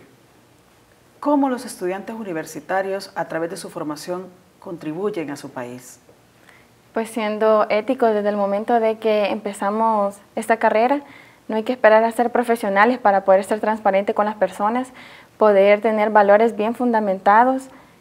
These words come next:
Speaker 2: tener principios que no se van a canjear por nada y saber de que como estudiantes de Derecho podemos ayudar a las personas a, a fomentarles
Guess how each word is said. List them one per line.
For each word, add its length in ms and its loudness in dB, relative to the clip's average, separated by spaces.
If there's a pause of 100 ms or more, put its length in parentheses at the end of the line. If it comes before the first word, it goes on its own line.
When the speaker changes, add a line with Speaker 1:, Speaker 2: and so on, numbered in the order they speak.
(140)
Speaker 2:
tener 280 0
principios 720 0
que 100 0
no 160 0
se 140 -4
van 160 0
a 80 -4
canjear 320 -6
por 180 -2
nada 400 -2 (500)
y 120 -2
saber 420 4
de 140 2
que 400 2
como 180 -2
estudiantes 420 -4
de 80 2
Derecho 540 2 (600)
podemos 420 4
ayudar 240 8
a 40 8
las 120 2
personas 600 0
a, 480 4
a 120 -2
fomentarles 960 4